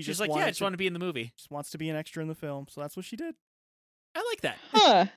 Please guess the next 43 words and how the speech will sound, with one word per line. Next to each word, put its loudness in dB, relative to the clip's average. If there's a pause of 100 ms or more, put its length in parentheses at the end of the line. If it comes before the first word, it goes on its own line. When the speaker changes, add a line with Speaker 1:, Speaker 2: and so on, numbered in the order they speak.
(160)
Speaker 2:
Just -18
went -8
down -6
to -18
Texas -10
for -14
that. -10 (120)
Speaker 1:
<laughs> 6 (840)
Speaker 2:
Which 0
is -2
where 0
that -4
house -6
is -14
that -16
they -12
found. -14
It -10
was -8
all 0
Speaker 1:
Right. 0
Speaker 2:
filmed -4
in -8
Texas. -20 (360)
Speaker 1:
Yeah, 2 (100)
uh, 2
I 0
did 0
see -2
that -4
in -8
the -6 (160)
credits -4
how -6
they -8
said, -6
like, -8
"Thanks -6
to -10
the -10
city -4
of -8
Fort -8